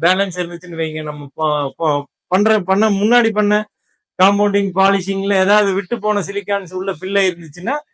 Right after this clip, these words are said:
இது வந்து தொடச்சு எடுத்துரும். மத்த தேவையில்லாத எது போர்ஸை எல்லாம் கிளீன் பண்ணிடும். இந்த போர்ஸை கிளீன் பண்ணாதான் நம்ம பண்ணக்கூடிய நானோ கோட்டிங், அதாவது செராமிக் கோட்டிங், அது நல்ல பாண்டிங் ஆகும். அதுக்கு வந்து இது ரொம்ப முக்கியம். இது பண்ணாம நம்ம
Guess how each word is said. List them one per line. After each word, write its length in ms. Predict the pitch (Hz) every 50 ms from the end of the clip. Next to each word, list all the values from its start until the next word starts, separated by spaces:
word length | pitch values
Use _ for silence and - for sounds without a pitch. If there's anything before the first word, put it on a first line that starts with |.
| _ _ _ _ -
இது 160 | 196 202 220 214
வந்து 180 | 202 208 214 233
தொடச்சு 320 | 180 196 185 185 180 165 165
எடுத்துரும். 300 | 156 135 - - 139 147
மத்த 180 | 156 165 175
தேவையில்லாத 640 | 151 170 170 180 185 190 190 185 185 185 190 202 202 185
எது 140 | 180 180 180 -
போர்ஸை 340 | - 190 220 226 196 175 214
எல்லாம் 220 | 190 196 233 226 -
கிளீன் 240 | - 190 196 196 180
பண்ணிடும். 300 | 160 160 151 139 123 123 _ _ _ _ _ _ _
இந்த 140 | _ - 147 170
போர்ஸை 320 | 196 214 247 233 214 240
கிளீன் 280 | 180 190 202 214 233 226 208
பண்ணாதான் 600 | 202 208 202 202 202 202 202 202 190 233 277 277
நம்ம 280 | 233 208 202 202 196 190 180 -
பண்ணக்கூடிய 460 | 185 180 190 208 208 - 196 190 190 180
நானோ 300 | 165 170 185 190 202 202 -
கோட்டிங், 440 | - 180 180 - 180 170 165 165 143 127 -
அதாவது 340 | - 151 170 170 175 170 160 151
செராமிக் 460 | 135 - 175 175 180 175 175 165 143 -
கோட்டிங், 260 | 160 147 127 131 117 _ _ _ _ _ _ _ -
அது 100 | - 240 247
நல்ல 220 | 208 196 196 208 202
பாண்டிங் 440 | 156 147 165 165 156 147 147 127 120 117
ஆகும். 200 | 110 104 - _ _ _ _ _ _ _ _ _ _ _ _ _ _ _ _ _ _ _ _ -
அதுக்கு 240 | 196 220 220 196
வந்து 180 | 220 240 269 269 233
இது 120 | 214 214 208 202 190
ரொம்ப 220 | 196 202 208 220 220 196
முக்கியம். 400 | 190 175 - 190 165 135 110 - _ _ _ _ _ _
இது 120 | 175 180 196 175 -
பண்ணாம 400 | 185 190 214 233 240 247 254 247
நம்ம 240 | 226 220 208 202